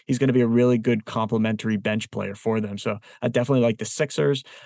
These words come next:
Looking at the Brooklyn Nets, they definitely have a lot to figure out mentally, and especially in that locker room of whether or not Kevin Durant, Kyrie Irving, and everybody's on the same page with Sean Marks, the general manager, and head coach Steve Nash.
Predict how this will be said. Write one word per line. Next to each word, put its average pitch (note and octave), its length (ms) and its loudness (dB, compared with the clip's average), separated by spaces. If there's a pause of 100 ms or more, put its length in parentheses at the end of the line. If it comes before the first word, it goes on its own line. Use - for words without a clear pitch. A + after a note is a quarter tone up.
(120)
Looking F#3+ 240 2
at F3+ 120 0
the D3 80 0
Brooklyn C3+ 400 2
Nets, C3+ 240 2
they C3+ 140 2
definitely C3 340 0
have B2 120 2
a B2 40 2
lot A#2+ 200 2
to A#2+ 60 -4
figure A#2 340 0
out A2+ 180 -2
mentally, A#2 600 0 (240)
and A2 200 2
especially A2+ 460 0
in G#2+ 80 2
that G2 180 -2
locker A2 320 -2
room A#2 160 2
of G#2 140 0
whether A2 220 0
or A2 40 2
not G#2+ 300 0
Kevin A2+ 240 -2
Durant, G#2+ 400 0
Kyrie A2 380 -2
Irving, G#2 460 -2 (320)
and A2 140 0
everybody's G#2+ 380 2
on G#2 120 0
the G#2 60 2
same G#2 240 0
page A2 500 0
with G#2 180 0
Sean G#2 340 0
Marks, G#2+ 300 0
the G#2+ 80 -4
general G#2+ 300 0
manager, A#2+ 500 0
and A2 120 -2
head G#2 220 -6
coach G#2+ 300 -2
Steve G2 260 -8
Nash. C3 420 -2